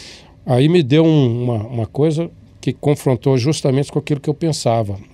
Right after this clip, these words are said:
E eu falei, "Não, eu vou direto, vou me apresentar e vou fazer um grande trabalho, cara." E foi assim desde o primeiro treino, o primeiro jogo que nós fizemos. Ganhamos o Clássico e depois perdemos o Mineiro. A torcida acompanhou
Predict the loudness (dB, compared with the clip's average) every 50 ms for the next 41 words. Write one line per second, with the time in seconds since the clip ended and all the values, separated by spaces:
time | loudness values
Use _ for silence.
0 | -20 -20 -20 -20 -20 -20 -20 -20 -20 -12 -8 -8 -8 -6 -4 -4 -4 -2 -2 -4
1 | -4 -4 -4 -6 -6 -4 -4 -4 -2 0 0 -2 -2 -6 -10 -20 -20 -16 -10 -6
2 | -4 -2 -2 -2 -2 -2 -2 -4 -2 -2 -2 -4 -4 -4 -4 -4 -4 -4 -6 -8
3 | -12 _ _ _ -20 -20 -20 -20 -20 -20 -20 _ _ -6 -4 -4 -2 -2 -4 -4
4 | -2 -2 -2 -2 0 0 0 -2 -2 -2 -4 -4 -2 -2 -4 -4 -4 -6 -8 -14
5 | -20 -20 -20 -20 -20 -20 -14 -10 -6 -4 -4 -2 -2 -4 -4 -2 0 0 0 0
6 | 0 -2 -2 -4 -2 0 0 0 0 0 -2 -6 -4 -2 -2 0 2 2 2 0
7 | -2 -2 -2 -2 0 0 0 0 -2 -2 -4 -4 -2 -2 0 -2 -2 -2 -2 -2
8 | 0 0 -2 -2 -4 -6 -6 -6 -6 -6 -6 -4 -2 -2 -2 -2 -6 -8 -14 -20
9 | -20 -20 -20 -20 -20 -20 _ _ -6 -2 0 2 2 2 2 0 0 -2 -4 -4
10 | -2 -2 0 0 0 0 -2 -4 -4 -6 -4 -4 -4 -4 -2 -4 -4 -2 0 0
11 | 2 2 2 2 2 2 0 0 0 0 2 2 2 2 0 -2 -2 -4 -8 -6
12 | -4 -2 -2 -2 -2 -2 -4 -6 -4 -4 -2 -2 0 0 0 0 0 -2 -2